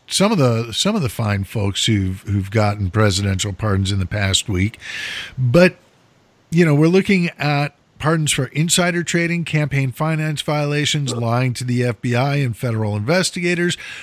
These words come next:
murdering, uh, Iraqi women and children, Medicare fraud, tax and bank fraud, and witness retaliation, just to name a few of the crimes committed by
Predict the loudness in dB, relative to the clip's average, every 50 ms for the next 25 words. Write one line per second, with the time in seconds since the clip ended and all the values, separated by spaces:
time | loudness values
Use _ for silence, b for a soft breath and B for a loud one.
0 | B B 2 2 4 4 4 2 2 2 2 0 -2 -4 -6 -8 _ -2 -2 -2
1 | 0 -2 -2 -4 -4 -4 -4 -2 0 0 2 2 2 0 0 0 -2 0 2 0
2 | 2 2 0 -2 -2 -4 -2 -2 -2 -2 -2 -2 -2 0 0 0 0 0 0 0
3 | 0 0 0 0 0 0 -2 -2 0 -2 0 0 -2 -4 -4 -2 0 0 0 -2
4 | -2 -2 -2 0 0 0 0 0 -2 -2 -2 -2 -2 0 2 2 2 0 -4 -6
5 | -2 -2 0 0 0 -2 -2 0 0 0 0 0 -2 -4 -4 -2 0 0 0 0
6 | -2 -2 0 0 0 2 2 2 2 2 2 2 2 0 -2 -4 -8 B B B
7 | B B B B B B -2 -2 0 0 2 2 4 4 4 4 4 2 0 0
8 | -2 -12 -4 -2 0 2 2 2 2 0 0 0 0 2 2 2 0 -2 -6 -6
9 | -2 -2 0 0 0 0 0 0 -2 -2 0 0 0 2 2 2 2 0 0 2
10 | 2 2 2 2 0 0 -2 -6